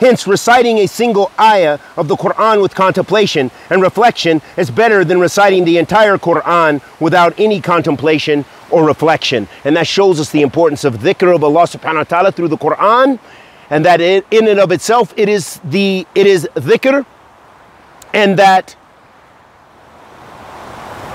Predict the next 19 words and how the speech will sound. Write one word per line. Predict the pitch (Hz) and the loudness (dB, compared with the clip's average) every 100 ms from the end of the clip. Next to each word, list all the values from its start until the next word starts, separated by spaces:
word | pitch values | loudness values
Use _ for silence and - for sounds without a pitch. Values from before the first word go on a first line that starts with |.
| - - - | -14 -8 0
by | 196 196 | 2 2
having | 180 208 202 196 | 2 0 2 0
a | 175 | 2
living | 175 226 226 220 | 2 2 2 0
heart | 180 175 233 202 | 0 2 2 2
and | 185 180 | 0 -2
really | 233 226 | -2 -4
contemplating | 156 214 247 233 175 196 190 190 | -4 0 0 0 -2 0 0 0
its | 160 | -2
meaning, | 151 226 185 147 | -4 -2 0 0
not | 247 311 160 | 0 -2 -6
just | - 247 294 - | -2 0 0 -2
reciting, | 170 151 131 110 104 139 - - - - - - - - - - | -6 -2 -2 -2 -4 -8 -12 -20 -20 -20 -20 -20 -20 -20 -14 -2
it | 240 | 0
would | 220 170 | 2 2
be | 202 | 0
better | 127 240 247 220 | 2 2 2 0
for | 175 160 | 0 -2
you | 156 151 156 | 0 0 0